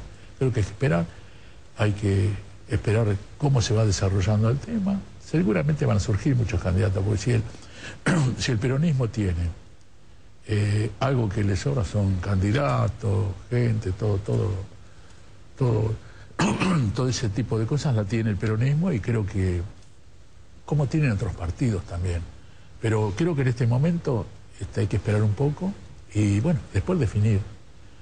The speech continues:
definir quién va a ser el hombre que va a representar al conjunto de, del peronismo. Y, bueno, seguramente, seguramente va a ser el que triunfe en las elecciones,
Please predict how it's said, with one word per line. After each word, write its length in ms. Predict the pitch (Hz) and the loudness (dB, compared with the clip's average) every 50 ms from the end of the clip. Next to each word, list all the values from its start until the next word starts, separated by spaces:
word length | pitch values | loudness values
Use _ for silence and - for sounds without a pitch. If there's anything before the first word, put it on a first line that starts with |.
| - - - - - - | -20 -20 -20 -16 -4 -2
definir 580 | 95 87 - 107 95 110 110 101 92 92 90 87 - - - - | -2 0 2 4 4 4 4 4 4 2 2 0 -4 -8 -14 -6
quién 160 | - 120 98 95 | -2 0 2 4
va 40 | |
a 40 | 92 | 2
ser 160 | - - 104 | 2 2 2
el 120 | 104 113 123 | 2 4 2
hombre 280 | 131 135 139 143 156 165 160 - | 2 2 2 0 0 -2 -4 -4
que 60 | - | -2
va 80 | 87 98 | 0 2
a 20 | 92 | 2
representar 460 | 92 87 87 90 87 92 90 101 92 | 2 2 0 0 0 2 4 4 4
al 60 | 92 | 4
conjunto 580 | 92 90 85 - - 104 98 95 92 92 87 87 | 4 2 0 0 2 2 2 2 4 4 4 4
de, 260 | 87 87 90 90 87 - - - - - - - - - - - - - - - - - - - - - - | 4 4 2 0 0 -4 -8 -12 -14 -16 -16 -18 -18 -18 -18 -18 -18 -18 -18 -18 -18 -18 -18 -18 -18 -12 -2
del 140 | 104 101 98 | 2 2 2
peronismo. 560 | - 113 107 113 123 139 165 185 175 - 240 226 202 | 4 4 4 4 4 4 4 4 2 -2 -6 -12 -8
Y, 40 | 226 | -2
bueno, 240 | 202 135 95 92 82 85 104 147 - - | 0 2 2 2 2 0 -2 -4 -6 -2
seguramente, 880 | 104 101 104 98 95 101 110 110 101 - 95 92 92 90 87 90 87 - - - - - - - - - | 0 2 4 4 4 4 4 4 2 2 2 2 2 2 2 0 -2 -4 -8 -14 -18 -18 -18 -18 -8 -2
seguramente 920 | 113 110 110 104 101 101 107 107 113 - - 92 95 92 90 92 90 87 90 - - - - - - - - - - - - - - - - - - | 2 2 4 4 4 4 4 4 2 2 2 2 2 4 4 2 2 0 -2 -4 -8 -14 -16 -18 -18 -18 -18 -20 -18 -18 -18 -18 -18 -18 -16 -4 -2
va 40 | 101 | 0
a 40 | 87 | 0
ser 140 | - 107 | 2 2
el 60 | 98 92 | 2 2
que 100 | 107 90 | 2 2
triunfe 260 | 85 107 101 85 101 | 2 2 2 2 2
en 60 | 92 | 2
las 120 | 85 82 | 2 2
elecciones, 480 | 95 90 95 107 - - - - 98 92 | 2 2 2 0 -2 -2 -4 -4 -4 -4